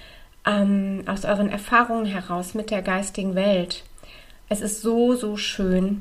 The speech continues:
dass, ja, wir uns so nah sein können auf diesem Weg über diesen Podcast. Heute habe ich ein ganz besonderes Zucker für euch mitgebracht,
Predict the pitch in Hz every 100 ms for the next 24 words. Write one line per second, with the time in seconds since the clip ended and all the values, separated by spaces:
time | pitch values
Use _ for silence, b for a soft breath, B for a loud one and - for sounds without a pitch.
0 | - - 190 175 180 180 - - - 185
1 | 196 226 220 196 190 185 185 B B B
2 | B B B B - - - - 233 226
3 | - 220 247 262 196 180 214 208 190 190
4 | 190 - 185 175 175 196 202 196 196 185
5 | 175 185 208 196 196 190 202 - 202 -
6 | - 165 156 - - - - - - -
7 | B B - 220 269 277 - 185 240 -
8 | - 170 185 - 180 180 - - - -
9 | 220 226 - 190 196 196 190 - - 233
10 | 202 185 185 180 175 180 185 180 - 180
11 | 175 233 - -